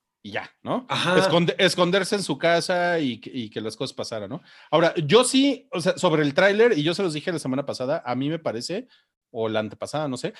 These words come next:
Speaker 1: pero a mí me parece que, o sea, todas las historias valen la pena contarse, o sea, no,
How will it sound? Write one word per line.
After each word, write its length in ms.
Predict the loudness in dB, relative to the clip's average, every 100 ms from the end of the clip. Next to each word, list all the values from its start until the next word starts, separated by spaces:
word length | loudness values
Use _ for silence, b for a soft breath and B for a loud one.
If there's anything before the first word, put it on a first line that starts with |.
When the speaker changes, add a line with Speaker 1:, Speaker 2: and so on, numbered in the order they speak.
| B _
Speaker 1:
pero 240 | -2 -2 0
a 100 | 0
mí 160 | 2 2
me 100 | 0
parece 360 | -2 -6 -8
que, 320 | -4 -6 -6 _ -6
o 120 | -6
sea, 120 | -2
todas 320 | 2 6 6
las 140 | 4 0
historias 360 | -4 -4 -4 -6
valen 240 | -8 -8
la 100 | -8
pena 180 | -8 -10
contarse, 600 | -10 -10 -10 -10 -12 -14
o 80 | -14
sea, 200 | -14 -10
no, 260 | -10 -12